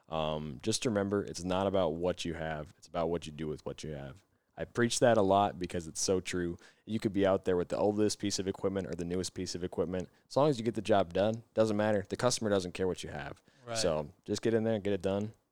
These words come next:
Speaker 1: Keep, keep
Speaker 2: Make
Speaker 1: moving.
Speaker 2: some money.
Speaker 1: Exactly.
Speaker 2: How are you doing on taxes? You, you pay the quarterly taxes ahead of, ahead of the game or what?
Speaker 1: We're, uh, so we got the, like, the monthly sales tax, and then
Speaker 2: Oh,
Speaker 1: ours,
Speaker 2: dang.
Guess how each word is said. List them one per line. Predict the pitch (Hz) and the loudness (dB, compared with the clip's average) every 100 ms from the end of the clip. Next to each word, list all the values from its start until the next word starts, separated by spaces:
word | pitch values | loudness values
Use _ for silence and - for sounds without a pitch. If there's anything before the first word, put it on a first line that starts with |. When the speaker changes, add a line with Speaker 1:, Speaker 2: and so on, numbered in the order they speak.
| _ _ | _ _
Speaker 1:
Keep, | 92 - - | -12 -12 -10
keep | 95 | -4
Speaker 2:
Make | 101 101 | -2 -2
Speaker 1:
moving. | 87 | -4
Speaker 2:
some | 117 | -4
money. | 120 113 90 _ | -6 -8 -12 _
Speaker 1:
Exactly. | - 95 113 92 98 _ _ _ _ _ | -2 0 0 -6 -8 _ _ _ _ _
Speaker 2:
How | 107 | -2
are | 139 | -2
you | 139 | -2
doing | 147 139 | -2 -2
on | 123 | -2
taxes? | 147 135 - 101 101 | 0 0 -2 -12 -14
You, | 104 - | -16 -20
you | 110 _ _ | -20 _ _
pay | 127 | -6
the | 120 | -6
quarterly | - 139 135 | -2 -2 0
taxes | 127 139 131 - 139 | 0 0 0 -4 -8
ahead | 123 113 113 139 | -8 -12 -6 -4
of, | 143 - | -4 -6
ahead | - 147 | -6 -4
of | 143 | -4
the | 143 | -4
game | 156 170 | -4 -4
or | 135 | -6
what? | 117 113 95 _ 110 | -6 -8 -8 _ 4
Speaker 1:
We're, | 123 131 123 | 8 10 10
uh, | 117 113 107 104 - - - | 10 10 8 6 -4 -14 -12
so | - | 2
we | 113 | 2
got | 110 | 6
the, | 113 | 6
like, | 104 104 | 6 4
the | |
monthly | 98 98 98 | 2 2 2
sales | - 90 87 | 0 0 0
tax, | 92 90 - - - | 0 0 0 -6 -6
and | 85 | -2
then | 131 | 2
Speaker 2:
Oh, | 135 147 170 170 127 104 | 4 6 8 8 6 8
Speaker 1:
ours, | 110 120 | 8 8
Speaker 2:
dang. | 147 123 | 4 0